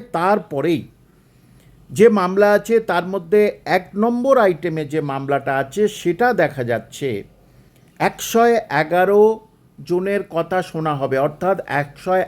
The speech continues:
এগারো জন পার্টি আছে আলাদাভাবে। তাহলে প্রথম সাংবিধানিক বেঞ্চ শুনতে দেরি হয়, এটা স্বাভাবিক ব্যাপার। সারা দিনও লেগে যায়, আগের সপ্তাহে দেখেছেন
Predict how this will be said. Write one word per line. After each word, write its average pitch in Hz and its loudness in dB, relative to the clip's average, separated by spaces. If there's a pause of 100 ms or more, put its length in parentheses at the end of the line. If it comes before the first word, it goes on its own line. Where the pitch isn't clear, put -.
এগারো 143 0
জন 185 0 (180)
পার্টি 160 -4 (100)
আছে 117 -2
আলাদাভাবে। 135 -2 (960)
তাহলে 196 4
প্রথম 175 -2
সাংবিধানিক 196 -2
বেঞ্চ 202 4
শুনতে 196 -4
দেরি 180 0
হয়, 190 2
এটা 175 -4
স্বাভাবিক 185 -2
ব্যাপার। 185 -2
সারা 175 -4
দিনও 208 -2
লেগে 196 2
যায়, 190 2 (380)
আগের 170 0
সপ্তাহে 185 -2
দেখেছেন 180 -2